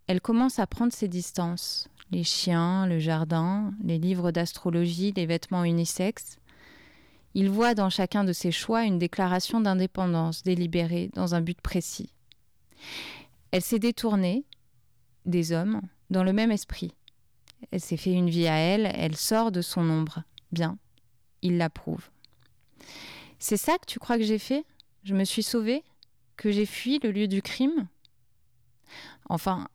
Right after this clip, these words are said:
euh, tu t'es retirée. D'un point de vue pratique, euh, ça revient au même, non ? Tu ne comprends pas, ma chérie.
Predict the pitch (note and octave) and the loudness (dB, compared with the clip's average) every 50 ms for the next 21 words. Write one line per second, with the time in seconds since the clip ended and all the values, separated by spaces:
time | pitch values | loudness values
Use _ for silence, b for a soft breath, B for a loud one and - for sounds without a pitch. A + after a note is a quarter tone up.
0 | _ _ _ - - - - - - - F3+ - G3 F3 - - - C4 C4 D4+ | _ _ _ -14 -14 -14 -12 -8 -6 -6 -2 -2 -2 -2 -2 -2 0 2 4 4
1 | C#4 G3+ E3+ - - A#3+ G3 F3+ F3 - - F#3+ F#3 F3 F3+ F#3 - - - F#3 | 4 2 0 -6 -6 -2 -2 -2 0 0 0 0 0 2 0 -2 -2 0 0 0
2 | F3 - - - C4+ C4 - - F#3+ F3+ E3+ E3+ D#3+ - F3+ E3+ E3 E3 F3+ E3+ | 0 0 0 -2 -2 -2 -2 -2 0 0 0 0 0 -2 -2 -2 0 0 2 2
3 | F3 G3+ A3+ C4 B3 G#3 G3 G3 A3+ A#3+ - _ _ _ _ _ _ _ _ _ | 2 4 4 4 2 2 2 0 -2 -4 -6 _ _ _ _ _ _ _ _ _
4 | _ _ _ _ _ _ B B B B B - - - G3+ - A3 G#3 - - | _ _ _ _ _ _ B B B B B -10 -4 -4 -2 -2 -2 -4 -2 -2
5 | G#3 G3 - G#3 G3 G3 F#3 E3+ D#3+ - F3 E3 E3 E3+ F3 | -2 0 2 0 0 2 0 -2 -2 -2 -2 0 0 -2 -2